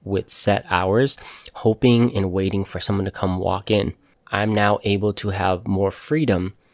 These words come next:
so that I can move how I want, when I want, where I want.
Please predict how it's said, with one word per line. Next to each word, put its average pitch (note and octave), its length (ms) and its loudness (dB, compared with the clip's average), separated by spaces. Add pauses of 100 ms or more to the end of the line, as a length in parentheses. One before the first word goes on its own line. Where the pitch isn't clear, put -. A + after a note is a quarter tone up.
(220)
so - 200 -4
that F#2+ 200 -2
I G2+ 80 0
can G#2+ 220 0
move G2+ 480 2
how F2 260 -4
I F#2 140 2
want, G2+ 440 0
when F#2+ 280 0
I G2 100 2
want, G2 320 0 (160)
where G2 300 0
I - 20 -6
want. F2 280 -4